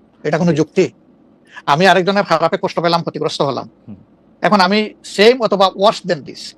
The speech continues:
Speaker 1: আরো খারাপ কিছু করলাম তার সাথে,
Speaker 2: হুম।
Speaker 1: সেটা কি কোনো মানবিক আচরণ বলে গণ্য হবে? নিশ্চয়ই না। তবে দেখেন, আমরা এটাকে কখনো সমর্থন করি না,
Speaker 2: হুম।
Speaker 1: কিন্তু পরিবেশ, প্রেক্ষাপট, স্থান, কাল, পাত্র,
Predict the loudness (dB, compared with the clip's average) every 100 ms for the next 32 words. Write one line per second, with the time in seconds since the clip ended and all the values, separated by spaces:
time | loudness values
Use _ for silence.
0 | 2 4 4 4 2 0 -8 -6 -6 -4
1 | -6 -6 -16 -20 -20 -16 -10 -2 0 0
2 | 0 0 0 0 -2 -4 -4 -4 -4 -4
3 | -6 -6 -8 -14 _ -6 -6 -4 -4 -6
4 | -18 _ -20 _ 2 2 -2 _ _ -4
5 | 0 2 2 0 0 -2 -4 -4 -4 -6
6 | -8 -10 -8 -8 -8 -16 _ -20 -20 -20
7 | _ _ 0 4 4 4 4 4 4 0
8 | -2 -4 -4 -6 -8 -2 0 0 0 0
9 | 0 -4 -6